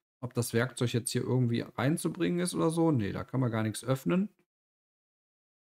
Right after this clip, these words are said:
Ja, dann lass uns noch mal ganz kurz gucken. Wir haben jetzt hier diese fünf Sterne bekommen. Das wollte ich auch noch mal gucken. Klar, und damit sind die da.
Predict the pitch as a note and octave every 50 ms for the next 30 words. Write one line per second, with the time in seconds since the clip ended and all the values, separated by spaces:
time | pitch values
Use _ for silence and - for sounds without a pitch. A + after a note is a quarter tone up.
0 | _ _ - G#2 F#2+ F#2 F#2 F#2+ A2 B2 - C#3 C3 C3+ B2+ A#2 A2+ A2 A#2 A#2+
1 | A#2+ - - _ - A#2+ A2+ - - - _ _ - D3 C#3+ - - E3 D#3 D3
2 | C3+ B2 A2+ A#2+ B2 C3 C3+ B2+ B2 - - - A#2 G2 F#2 G#2 G#2 G#2+ - D3
3 | D3+ D3 - - C#3 C#3 C3 C3 B2+ A#2+ B2 B2 - C#3+ D3+ D#3+ D3 C3+ B2+ B2
4 | B2 B2 B2 - C3+ C#3+ C#3+ C#3 C#3 - C#3+ C3+ C#3+ C#3+ C#3+ C#3 C#3+ C#3 - -
5 | A#2+ B2 B2+ B2+ - - A#2+ A#2 A2 A#2 A2+ G#2+ A2 - A2 G#2+ - G#2 F#2 A2+
6 | A#2+ D3+ F3 -